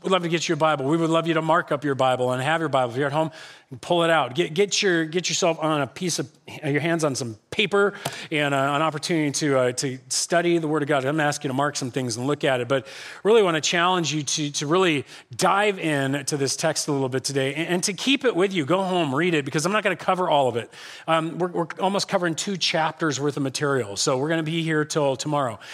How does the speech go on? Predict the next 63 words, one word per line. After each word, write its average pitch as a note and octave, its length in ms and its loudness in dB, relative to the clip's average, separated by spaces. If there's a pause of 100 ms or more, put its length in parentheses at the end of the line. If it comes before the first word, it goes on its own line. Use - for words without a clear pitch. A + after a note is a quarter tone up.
(200)
And E3+ 260 2
so F#3 120 2
I E3+ 40 4
wanna F#3 180 2
make F3+ 120 2
sure F3 320 2 (360)
that E3+ 100 -2
you E3 100 0
get, F3 180 0
no, D#3 140 4
we're E3 140 2
gonna F3+ 160 4
have F3+ 100 -2
to C#3+ 220 2
breeze F#3 420 0
through G#3 200 -2
some F3+ 180 -2
stuff, D#3+ 320 2
and D3+ 100 -4
so E3+ 100 2
I D3+ 60 4
don't E3 160 0
wanna, C#3+ 260 2 (300)
I D3+ 60 0
don't E3+ 100 2
wanna D#3 160 0
do D#3 120 2
what D3 100 4
I C#3+ 60 2
did D3 160 0
to C#3+ 40 -4
the C#3 80 -4
children's C3+ 320 -2
ministry C3+ 320 -4
last C3 400 0
time, A#2+ 260 -4
and A#2+ 120 -6
that A#2+ 100 -6
was A2 300 -6 (320)
make C3 240 -6
crying B2 280 -2
kids B2 220 -4
last A#2+ 280 -2 (160)
longer B2+ 260 -2
than A#2+ 140 -4
they A#2+ 80 -2
need C3+ 200 0
to. A#2+ 160 -2
So D#3+ 240 0 (320)
we're G#3+ 120 4
gonna, G3+ 240 2
we're F#3+ 120 0
gonna G3+ 160 2
go F3 140 2
through F#3 220 2
this. D3+ 240 2
And F3 160 0
what B3+ 120 4
we D#4 140 6
meet, G#3 300 2
first G#3 300 2
and G3+ 120 -2
foremost, D3+ 500 2